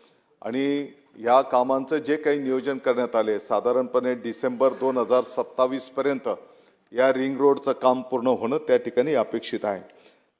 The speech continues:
त्याच्यासोबतच हडपसर ते यवत या महामार्गामध्ये, अ, मेट्रोसाठीची पण संरचना,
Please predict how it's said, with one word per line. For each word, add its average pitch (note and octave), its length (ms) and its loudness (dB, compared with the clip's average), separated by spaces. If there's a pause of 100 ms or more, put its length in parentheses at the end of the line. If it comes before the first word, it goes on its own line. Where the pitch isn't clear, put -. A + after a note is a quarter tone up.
त्याच्यासोबतच C#3+ 840 4 (400)
हडपसर C3+ 500 2
ते C#3+ 380 0
यवत B2 360 4 (240)
या B2 140 4
महामार्गामध्ये, B2 880 2 (680)
अ, A2+ 100 0 (800)
मेट्रोसाठीची B2+ 960 0
पण C3 440 0
संरचना, B2+ 1000 0